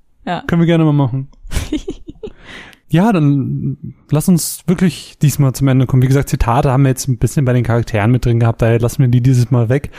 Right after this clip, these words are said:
Speaker 2: Drei Dinge, Mine, die du gut und drei Dinge, die du schlecht findest an Final Fantasy neun.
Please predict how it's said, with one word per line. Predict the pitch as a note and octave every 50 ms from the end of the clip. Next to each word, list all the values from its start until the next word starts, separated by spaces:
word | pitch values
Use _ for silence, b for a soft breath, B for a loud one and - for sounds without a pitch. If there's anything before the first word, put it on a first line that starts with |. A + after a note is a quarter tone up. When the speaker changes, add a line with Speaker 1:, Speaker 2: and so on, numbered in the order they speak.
| B B B B B B B B B B B B B B B -
Speaker 2:
Drei | - B2+ C3+ F#3+ G#3+
Dinge, | F3+ F3 D3 C3 A#2+
Mine, | A2+ A2 G#2 G#2+ G#2+ G#2+ G2+ B B B B B B B B B B B B B B -
die | -
du | C3+ A#2
gut | - C3 C#3+ F#3 - - - - _ _ _ _ - - -
und | C#3 A2+ -
drei | - - A#2+ D#3+ F3+
Dinge, | D3 B2 A#2+ B2 C3 D#3 E3 D#3 C#3+ B B B B B B B -
die | C#3+
du | C3 C3
schlecht | - - - E3+ - - -
findest | - - B2 A2 A2 A2 - - - - -
an | C3 A#2
Final | - - B2 B2 D#3 F3
Fantasy | - - C3+ A#2+ A2+ A2+ A2 B2+ C3
neun. | C#3+ D3 C3 A#2 A2 G#2+ A#2+ C3